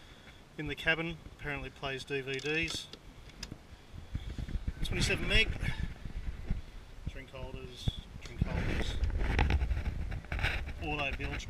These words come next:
pump with manual facility as well. Just leave that on auto. Bait tank aerator.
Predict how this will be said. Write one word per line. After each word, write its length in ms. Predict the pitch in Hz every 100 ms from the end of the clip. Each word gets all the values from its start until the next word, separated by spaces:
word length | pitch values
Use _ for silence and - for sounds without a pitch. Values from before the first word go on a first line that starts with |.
| -
pump 240 | 147 151 - - - - - - - - -
with 200 | - -
manual 240 | 127 127 123
facility 480 | - - 123 117
as 160 | 117 -
well. 220 | 123 123 120 - - -
Just 200 | - -
leave 120 | - -
that 100 | -
on 240 | - 131
auto. 280 | 135 139 143 - - - - - - - - - - - - - - - - - - - - - -
Bait 180 | 156
tank 280 | - 165 151
aerator. 640 | 156 160 160 160 160 160